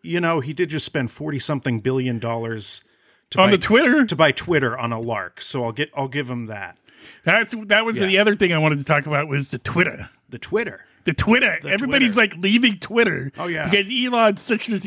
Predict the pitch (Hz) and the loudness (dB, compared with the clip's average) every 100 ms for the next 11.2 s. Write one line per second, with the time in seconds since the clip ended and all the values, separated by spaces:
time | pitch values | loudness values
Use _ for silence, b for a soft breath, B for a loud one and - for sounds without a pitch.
0 | - 202 208 185 170 190 143 117 175 139 | 0 4 6 6 6 4 4 0 0 0
1 | - 190 208 143 - 180 - 165 160 - | 0 2 4 2 2 -2 0 2 0 0
2 | 113 135 156 151 135 131 - 135 120 - | -4 0 2 2 2 0 -2 -2 -2 -4
3 | - 185 156 113 - 123 113 156 143 - | 0 4 4 4 0 -4 -4 -2 -2 -2
4 | 123 120 131 143 139 127 139 123 - 175 | -4 -2 0 2 2 2 0 -2 -2 0
5 | 202 151 - 208 202 - - 190 143 151 | 0 0 -4 -2 0 0 -4 -6 -4 -4
6 | 131 - - 247 262 185 147 151 - - | -2 -2 0 0 0 2 2 2 0 -6
7 | B B B 131 - 139 - 151 143 131 | B B B -2 2 0 0 0 0 -4
8 | 107 175 180 - - - 165 202 202 143 | -2 0 0 -4 -20 -12 -2 0 0 -2
9 | 120 104 _ - 180 - 208 - - - | -4 -6 _ -6 -4 0 0 -2 -14 -20
10 | _ - 165 160 262 - - - - - | _ 2 4 6 4 2 -2 -16 -18 -8
11 | 185 | -8